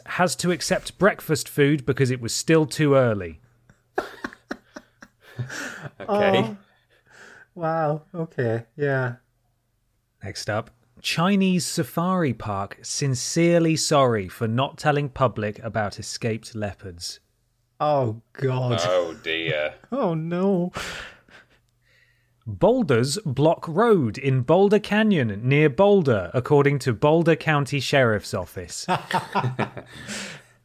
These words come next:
Speaker 1: C D C urges Americans not to kiss chickens amid salmonella outbreak.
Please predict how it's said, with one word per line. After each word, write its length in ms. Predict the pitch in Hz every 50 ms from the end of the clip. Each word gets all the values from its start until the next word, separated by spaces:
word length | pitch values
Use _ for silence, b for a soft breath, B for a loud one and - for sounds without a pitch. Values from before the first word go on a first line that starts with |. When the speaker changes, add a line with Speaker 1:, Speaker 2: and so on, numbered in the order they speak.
| _ _ b b b b b b b b b b b _ _ _ _
Speaker 1:
C 260 | - - - 190 202 190
D 160 | 190 180 156
C 360 | - - 196 196 196 214 202 -
urges 340 | 175 175 180 151 170 165 143
Americans 600 | 165 160 175 175 175 175 - - 170 160 135 131
not 280 | 151 156 170 175 - -
to 100 | 160 151
kiss 280 | - - 170 156 -
chickens 520 | - - 220 220 220 - 160 139 135 123 135
amid 260 | 131 127 139 143 127
salmonella 720 | - - - 156 160 160 151 147 147 147 147 143 135 123
outbreak. 800 | 120 120 117 113 110 - - - 113 110 110 110 - - - -